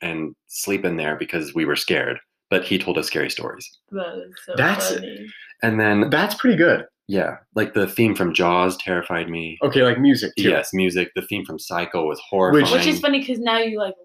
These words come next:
Speaker 2: love
Speaker 1: See,
Speaker 2: musical
Speaker 1: now,
Speaker 2: theme
Speaker 1: yeah,
Speaker 2: songs. Like,
Speaker 1: things like
Speaker 2: it's
Speaker 1: that
Speaker 2: so
Speaker 1: don't bother me. Yeah, but all the, yeah, it was
Speaker 2: You fought Mister
Speaker 3: You,
Speaker 2: X.
Speaker 3: you tried, yeah, you tried to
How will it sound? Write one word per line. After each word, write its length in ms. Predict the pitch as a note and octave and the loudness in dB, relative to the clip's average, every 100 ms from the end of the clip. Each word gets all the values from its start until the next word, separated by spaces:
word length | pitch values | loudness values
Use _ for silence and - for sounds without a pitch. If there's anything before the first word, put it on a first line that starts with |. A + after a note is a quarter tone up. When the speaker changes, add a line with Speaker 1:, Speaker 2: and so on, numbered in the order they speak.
| F3 | _
Speaker 2:
love 320 | F3+ E3+ E3 - _ - - - | -8 -6 -6 -10 _ -16 -16 -12
Speaker 1:
See, 160 | F#3 B2 | -2 0
Speaker 2:
musical 300 | G#2+ A2+ G2+ | 2 2 2
Speaker 1:
now, 60 | - | 0
Speaker 2:
theme 240 | F#3+ F#3 | -4 -2
Speaker 1:
yeah, 180 | G2 E2+ | 0 0
Speaker 2:
songs. 120 | - - | -2 -6
Like, 80 | - | -2
Speaker 1:
things 160 | G#2+ G2+ | 0 0
like 80 | F2 | 0
Speaker 2:
it's 60 | |
Speaker 1:
that 80 | F2+ | 0
Speaker 2:
so 60 | G2+ | 0
Speaker 1:
don't 140 | E2 | 0
bother 260 | F#2 F2 D#2+ | 0 -2 -2
me. 240 | C#2+ C#2+ - | -6 -10 -10
Yeah, 220 | F#2 C#2+ C2 - | -6 -4 -6 -4
but 220 | F2+ - _ - | -2 -4 _ -2
all 140 | G2 | 0
the, 160 | F#2 - | 0 -2
yeah, 180 | C#2 - - | -6 -8 -4
it 140 | F#2 | -2
was 140 | E2+ C3 | -2 -4
Speaker 2:
You 140 | A3+ | -6
fought 260 | - G3 - | -2 -2 -2
Mister 300 | F#3+ - D#3+ | -8 -2 4
Speaker 3:
You, 240 | F3 E3+ | 6 6
Speaker 2:
X. 100 | C#3+ | 6
Speaker 3:
you 140 | B2+ B2+ | 4 4
tried, 580 | - D#3 D3+ B2+ A2+ A2+ | 4 4 4 4 0 -2
yeah, 100 | F#2+ | -4
you 180 | A#2 D#3 | 0 0
tried 540 | E3 - C#3+ D#3 E3+ - - | 0 2 4 6 2 0 -4
to 520 | A#2+ G#2 F2+ E2+ E2+ | -4 -4 -6 -8 -10